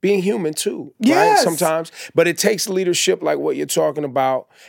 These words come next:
Speaker 1: and people like yourself, uh, to help us round these corners.
Speaker 2: These people, these men, these Black men, like Kendrick, like Dave Chappelle, they're,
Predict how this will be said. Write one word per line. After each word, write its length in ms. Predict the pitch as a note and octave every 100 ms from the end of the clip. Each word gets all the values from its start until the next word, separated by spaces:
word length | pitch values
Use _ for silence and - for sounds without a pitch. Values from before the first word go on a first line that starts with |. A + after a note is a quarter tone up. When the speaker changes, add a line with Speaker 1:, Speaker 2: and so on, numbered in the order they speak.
| _
Speaker 1:
and 160 | C3 B2+
people 300 | D#3+ F3+ E3+
like 240 | C#3+ B2+ B2
yourself, 720 | A2+ - G#2+ E2+ - - - _ _ _ _ _ -
uh, 440 | C3 B2+ A#2+ A2+ A2 _ _ _ -
to 160 | D3+
help 360 | B2 E3 D#3 -
us 520 | C#3+ C3 - - -
round 540 | A#2 A#2 C3+ C#3 C#3 C3
these 220 | B2 A2+
corners. 960 | - C#3 A#2 F2 - - - - - - -
Speaker 2:
These 340 | A#3+ D#4+ E4
people, 520 | - D4+ C4 C#4+ C4+
these 580 | C4 F3+ C4 D4+ E4 D4+ - _ -
men, 760 | G3+ A3+ A3+ F#3 D3+ C3 A#2+ _ _ -
these 240 | - C#4+ A3+
Black 420 | F#3 A#3+ A#3+ -
men, 500 | G#3 G#3+ F#3+ C#3+ C3+ _ _ _ _ _ _ _ _ _ _ _ _ _ _ _ _ _ -
like 280 | A3 A3+ -
Kendrick, 560 | C4 A#3 G3 F3+ - _ _ _ _ _ _ _ _
like 280 | - A3 A#3
Dave 240 | G3 A#3 G3+
Chappelle, 400 | G3+ A#3+ - - -
they're, 260 | G3 D4+